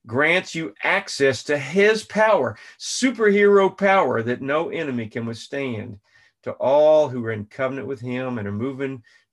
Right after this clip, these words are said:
toward kindness, goodness, and fairness in daily life. Pray with power,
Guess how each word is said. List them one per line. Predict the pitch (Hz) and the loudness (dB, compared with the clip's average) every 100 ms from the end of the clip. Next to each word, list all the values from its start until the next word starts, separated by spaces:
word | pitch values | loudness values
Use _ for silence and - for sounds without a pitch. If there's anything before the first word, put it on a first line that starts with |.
| - | -10
toward | 143 135 135 117 - _ _ _ | -2 0 0 -2 -12 _ _ _
kindness, | - 117 120 123 127 127 - - _ _ _ | -10 -4 -2 -2 -4 -8 -12 -20 _ _ _
goodness, | 107 110 107 113 110 - - _ _ | -10 -8 -6 -8 -10 -18 -20 _ _
and | 110 110 | -14 -12
fairness | - 110 98 98 104 - - _ _ | -6 -4 -4 -8 -14 -16 -20 _ _
in | 113 113 | -12 -6
daily | 107 104 101 | -6 -4 -6
life. | 101 - 110 _ _ _ _ _ _ _ _ | -8 -10 -16 _ _ _ _ _ _ _ _
Pray | - 139 147 | 0 2 2
with | 143 | -2
power, | - 156 139 117 104 | 0 2 2 0 -6